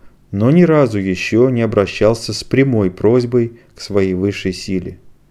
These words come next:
Я определил свою проблему, поверил, что существует её решение, настроился на поиск этого решения и убрался в своём доме. Теперь я спрашиваю себя, готов ли я жить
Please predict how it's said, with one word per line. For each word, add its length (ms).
Я 260
определил 500
свою 380
проблему, 680
поверил, 600
что 240
существует 680
её 180
решение, 720
настроился 680
на 140
поиск 400
этого 280
решения 680
и 100
убрался 520
в 40
своём 400
доме. 400
Теперь 320
я 80
спрашиваю 600
себя, 460
готов 420
ли 140
я 160
жить 460